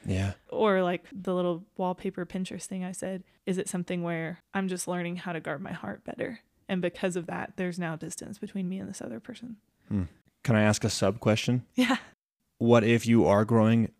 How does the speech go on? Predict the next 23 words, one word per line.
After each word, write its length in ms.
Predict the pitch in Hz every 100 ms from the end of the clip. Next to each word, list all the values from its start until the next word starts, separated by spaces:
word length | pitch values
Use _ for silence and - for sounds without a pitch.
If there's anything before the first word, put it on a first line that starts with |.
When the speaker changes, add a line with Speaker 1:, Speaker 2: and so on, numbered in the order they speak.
| -
Speaker 1:
apart 340 | - 113 -
from 160 | 123 120
your 100 | 117
friend 360 | 127 127 131 - - _ -
and 140 | 120
it's 120 | 107
difficult 560 | 104 113 107 104 95 -
to 100 | 117
discern 340 | 98 - 101
the 80 | 101
voice 280 | 98 90 -
of 80 | 98
the 80 | 85
Lord? 340 | 90 82 104 -
You 140 | 107
don't 280 | 104 101 80
know 360 | 98 95 90 98 -
from 220 | - 98
Speaker 2:
Like, 80 | 104
you 60 |
Speaker 1:
him. 80 | 110
Speaker 2:
can't 160 | 202 110
tell. 500 | 208 185 180 175